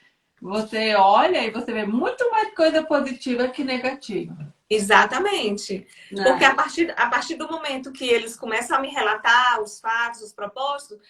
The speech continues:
Speaker 2: eu já vou imaginando coisas na minha cabeça, né, pra o propósito que eles querem.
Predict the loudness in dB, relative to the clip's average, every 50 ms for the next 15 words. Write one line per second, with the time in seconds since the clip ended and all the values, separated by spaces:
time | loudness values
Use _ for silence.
0 | _ _ _ _ -12 -6 -4 -2 -2 0 -2 -4 -2 -4 -6 -4 -6 -6 -6 -6
1 | -6 -4 -2 -2 -4 -4 -4 -8 -8 -6 -6 -6 -4 -4 -4 -4 -2 -4 -4 -4
2 | -6 -8 -10 -10 -12 _ _ _ _ _ -6 -2 0 0 0 0 0 0 4 4
3 | 6 4 4 2 0 -2 0 0 -2 -2 -2 -4 -6 -4 -2 0 0 0 -2 -4
4 | -6 -4 -2 -2 0 0 -2 -4 -6 -8 -14